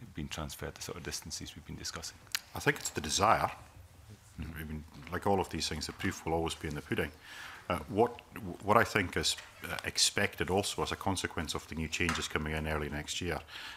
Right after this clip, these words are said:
Speaker 2: uh, is that there will be much greater throughput because of investigative lib during the day, um, where people are bailed to return to the police station to undertake, f-, to be interviewed or for further things. And that, but that in its own right will create a,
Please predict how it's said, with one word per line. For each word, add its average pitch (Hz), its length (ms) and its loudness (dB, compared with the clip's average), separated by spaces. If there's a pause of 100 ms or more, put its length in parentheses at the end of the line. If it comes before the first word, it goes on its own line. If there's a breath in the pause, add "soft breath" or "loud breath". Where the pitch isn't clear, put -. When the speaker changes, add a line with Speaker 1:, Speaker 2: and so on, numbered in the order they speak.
(180 loud breath)
Speaker 2:
uh, 82 180 2
is - 200 2
that 78 380 -2
there 90 140 0
will 80 140 -2
be 78 160 -2
much 90 400 -4
greater 87 320 0
throughput - 760 -2 (500)
because 98 420 4
of 85 120 0
investigative 78 680 -2
lib 78 220 -2
during 80 240 -2
the 76 60 -2
day, 95 300 2 (640 loud breath)
um, 73 400 0 (240)
where 80 260 4 (120)
people 87 260 0
are 69 80 0
bailed 80 320 0
to - 80 -2
return 78 360 2
to - 100 -8
the 73 60 -6
police 80 220 -6
station 76 360 -4
to 82 100 0
undertake, 78 460 -6 (120)
f-, - 260 -10
to - 100 -2
be 82 120 2
interviewed 76 400 -2
or 69 60 -4
for 76 160 -4
further 76 320 -2
things. 78 300 -4
And 85 80 -2
that, 95 100 2 (500 loud breath)
but - 100 -4
that 98 120 2
in 90 60 -8
its 85 100 -4
own 98 140 2
right 87 180 0
will - 80 -8
create 90 240 -2
a, 78 80 -2